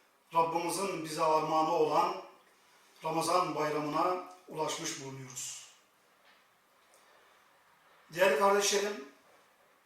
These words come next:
vaazımıza girmeden önce bayramın menşeiyle ilgili sizlerle kısa bir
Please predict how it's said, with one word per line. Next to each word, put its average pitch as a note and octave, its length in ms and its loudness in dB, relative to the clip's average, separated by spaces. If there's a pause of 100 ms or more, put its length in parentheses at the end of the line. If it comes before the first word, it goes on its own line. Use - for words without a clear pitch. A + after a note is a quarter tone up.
(520)
vaazımıza F3+ 680 2
girmeden E3 580 -2
önce D#3+ 680 -2 (2000)
bayramın F#3 840 2 (420)
menşeiyle E3+ 880 -4
ilgili D3 580 -8 (1300)
sizlerle F#3 880 0 (420)
kısa F#3 380 -2
bir - 300 -8